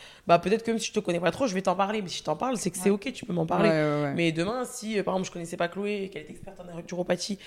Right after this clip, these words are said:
Speaker 1: et qu'elle me raconte, elle commence à me baragouiner des trucs en naturopathie, je t'ai rien demandé, en fait, euh, casse-toi de là,
Speaker 2: Mm, mm, mm.
Speaker 1: tu vois. Donc, c'est vraiment, voilà, une histoire de ressenti et quand même, les gens qui ont besoin d'aide, en général, euh, ça se sent, si t'es à l'écoute,
Speaker 2: Mm.
Speaker 1: tu le sens, quoi.
Speaker 2: C'est ça.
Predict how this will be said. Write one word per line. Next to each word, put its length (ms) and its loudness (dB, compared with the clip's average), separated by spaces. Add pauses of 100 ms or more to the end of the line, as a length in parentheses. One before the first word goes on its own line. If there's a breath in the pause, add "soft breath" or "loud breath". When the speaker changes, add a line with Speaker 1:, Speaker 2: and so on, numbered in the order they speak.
(240 loud breath)
Speaker 1:
et 60 -2
qu'elle 140 6
me 80 4
raconte, 300 4
elle 60 6
commence 180 -2
à 40 2
me 200 0
baragouiner 340 2
des 40 -6
trucs 160 -4
en 40 0
naturopathie, 800 0
je 80 -6
t'ai 80 -4
rien 140 2
demandé, 260 6
en 80 2
fait, 300 -4
euh, 80 0
casse-toi 300 0
de 40 -2
là, 100 -2
Speaker 2:
Mm, 440 -8
mm, 20 -4
mm. 20 -4
Speaker 1:
tu 100 -4
vois. 200 4 (120)
Donc, 140 -2
c'est 100 0
vraiment, 340 4
voilà, 180 6
une 100 2
histoire 200 -2
de 100 0
ressenti 640 0
et 220 0 (440 loud breath)
quand 120 2
même, 140 4
les 120 4
gens 160 2
qui 120 -4
ont 60 2
besoin 200 0
d'aide, 160 2
en 80 0
général, 440 -4
euh, 200 2 (360 loud breath)
ça 160 -12
se 140 -6
sent, 260 -6
si 140 -12
t'es 80 -4
à 20 -4
l'écoute, 280 -4
Speaker 2:
Mm. 20 -20
Speaker 1:
tu 180 -14
le 60 -10
sens, 200 -14
quoi. 140 -18 (260)
Speaker 2:
C'est 120 -6
ça. 320 -4